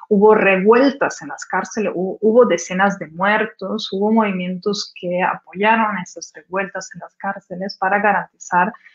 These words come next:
también, eh, condiciones, eh, eh, dignas y seguras para, eh, los que están en las cárceles, etcétera, etcétera. Entonces, la empatía es necesaria para,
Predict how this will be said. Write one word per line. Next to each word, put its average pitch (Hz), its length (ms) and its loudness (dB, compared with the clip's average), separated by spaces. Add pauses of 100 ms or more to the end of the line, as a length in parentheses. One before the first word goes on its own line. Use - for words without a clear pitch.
(180)
también, 185 540 0
eh, 214 240 2
condiciones, 170 960 -4
eh, 185 40 -2
eh, 160 800 -6 (420)
dignas 254 680 4
y 190 60 -2
seguras 196 800 0
para, 170 640 -4
eh, 160 460 -16
los 175 180 -12
que - 80 -20
están - 240 -20
en - 100 -20
las - 160 -14
cárceles, 240 760 0
etcétera, - 520 -14
etcétera. - 300 -16
Entonces, 214 380 -2
la 208 80 2
empatía 233 420 4
es 294 80 2
necesaria 190 800 0 (680)
para, 233 720 2